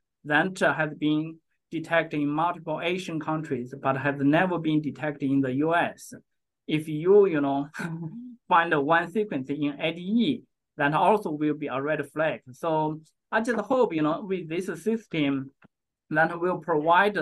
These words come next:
some tools for veterinarians and producers to communicate, also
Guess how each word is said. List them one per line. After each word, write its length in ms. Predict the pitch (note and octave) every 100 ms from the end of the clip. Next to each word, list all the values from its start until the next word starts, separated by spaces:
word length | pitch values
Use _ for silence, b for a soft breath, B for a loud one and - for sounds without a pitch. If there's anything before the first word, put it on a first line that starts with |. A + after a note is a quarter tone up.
| C#3+
some 580 | - G3 G3 G#3 G#3+ G#3+ -
tools 380 | A#3 E3 D3+ E3+ -
for 280 | D3+ D3
veterinarians 840 | D3 C#3+ E3 E3 F3+ F#3 F#3 F3+ F3+
and 280 | D#3+ C#3 C#3 C3+
producers 1000 | - D3 D3+ F3+ F3+ F3+ F3 E3+ F3 - C3+ B2 b b -
to 120 | E3 D#3
communicate, 1000 | D#3+ F3 G3+ G3 G3 F#3 F3+ F3+ F#3 D#3+
also 840 | - E3 F3 E3 E3+ E3 D#3+